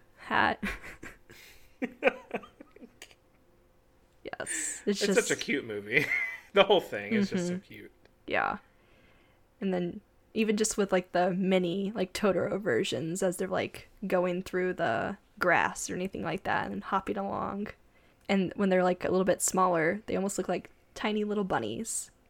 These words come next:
Speaker 2: Oh, little baby Totoros are so cute.
Speaker 1: Yes.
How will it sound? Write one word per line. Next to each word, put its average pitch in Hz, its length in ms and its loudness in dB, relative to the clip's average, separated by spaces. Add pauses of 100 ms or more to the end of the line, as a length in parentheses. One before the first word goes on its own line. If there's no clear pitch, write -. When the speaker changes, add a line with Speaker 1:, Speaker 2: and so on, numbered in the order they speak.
(460)
Speaker 2:
Oh, 165 120 -8
little 160 260 2
baby 143 340 0
Totoros 131 600 2
are 143 80 0
so 123 180 -10
cute. - 300 -14 (500)
Speaker 1:
Yes. - 600 0